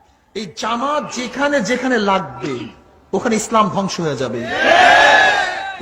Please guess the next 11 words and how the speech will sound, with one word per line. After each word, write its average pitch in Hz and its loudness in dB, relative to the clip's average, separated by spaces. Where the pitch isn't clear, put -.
জামাত 233 2
লাগছে 226 -2
আলিয়া 240 2
মাদ্রাসার 202 -2
মধ্যে, 143 -8
আলিয়া। 190 2
জামাত 240 2
লাগছে 262 0
ইত্তেহাদুল 285 0
উম্মার 277 4
মধ্যে, 180 0